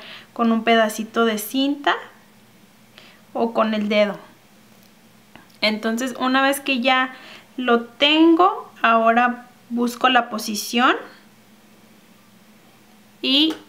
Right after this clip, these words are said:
entonces lo que hago es solamente presionar la uña contra el estampador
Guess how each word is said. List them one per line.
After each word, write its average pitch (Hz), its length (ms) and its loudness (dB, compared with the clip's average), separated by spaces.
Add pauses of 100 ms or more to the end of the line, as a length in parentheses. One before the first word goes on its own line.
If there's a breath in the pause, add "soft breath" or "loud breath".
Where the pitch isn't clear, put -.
(120)
entonces 233 840 0 (1300)
lo 226 260 0
que 233 120 4
hago 240 220 2
es 262 120 0
solamente 254 880 0 (160)
presionar 233 960 0
la 226 280 0
uña 240 480 2 (220)
contra 226 400 0
el 220 120 -2
estampador 220 800 0